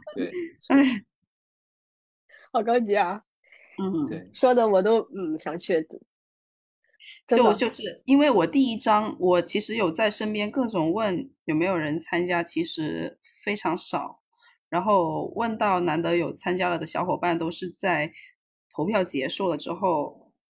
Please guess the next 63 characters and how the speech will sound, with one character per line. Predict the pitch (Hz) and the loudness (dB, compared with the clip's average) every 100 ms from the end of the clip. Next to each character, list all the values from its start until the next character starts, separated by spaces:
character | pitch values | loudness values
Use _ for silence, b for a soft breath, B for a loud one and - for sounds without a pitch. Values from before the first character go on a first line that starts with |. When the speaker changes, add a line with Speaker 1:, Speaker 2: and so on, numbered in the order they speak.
| _ _ _ | _ _ _
Speaker 2:
呃， | - 139 120 - - | -8 -6 -6 -10 -14
才 | - - 180 | -8 -4 -4
补 | - 170 160 | -2 2 4
买 | 208 170 117 | 4 2 -2
的 | 135 | -4
这 | 135 160 | -4 -4
个 | 160 | -2
N | 160 | -4
F | 160 | -4
T， | - 175 | -6 -4
我， | 147 147 | -4 -4
我 | 151 | -4
自 | 175 202 | -6 -4
己 | |
也 | 175 165 | -4 -4
是。 | - - 151 - _ _ _ _ _ _ _ _ _ _ _ _ _ - | -2 -4 -4 -14 _ _ _ _ _ _ _ _ _ _ _ _ _ -2
然 | 202 | 0
后 | |
接 | 202 220 | 2 0
下 | 214 233 | 2 2
来 | 180 156 | 0 0
的 | 175 165 151 - _ | 0 -2 -2 -6 _
八 | 202 185 | 2 4
号 | 185 - 208 175 | 2 0 0 0
就， | 175 185 156 143 151 - | -2 -2 0 -2 -6 -12
Speaker 1:
嗯。 | _ _ _ _ | _ _ _ _
Speaker 2:
它 | - 190 | -6 -6
第 | 185 226 | -4 -2
二 | 202 | 0
章 | 180 180 175 | 0 0 -2
就 | 196 | -2
上 | 185 208 170 | -2 -2 -2
了， | 139 - - _ | -4 -10 -16 _
我 | - 165 | -4 -2
也 | 170 | -2
不 | - | -2
知 | 170 | -4
道 | |
到 | 170 170 | 0 -2
时 | 160 | 0
候 | 170 | -2
有 | 170 | -2
什 | - | -4
么 | 147 | -4
玩 | 156 143 | -4 -4
法。 | 165 143 | -6 -8
据 | - 214 | -6 -8
说 | - 202 | -2 -2
是 | 208 - 180 160 B B - | -2 -2 -2 -4 B B -2
到 | 208 | 0
了 | 175 | 0
第 | 220 | 0
二 | 190 | 0
章 | 175 180 185 | 0 0 0
可 | - 185 | 0 0
以 | 170 151 | 0 0
用 | 202 185 | -2 -2
投 | 170 143 156 | -4 -6 -4
票 | - 190 | -4 -4
的 | 170 | -4
方 | 151 196 208 | -4 -4 -2
式 | - - 208 165 | -4 -4 -2 -2
来， | 156 131 143 160 | -2 0 -2 -2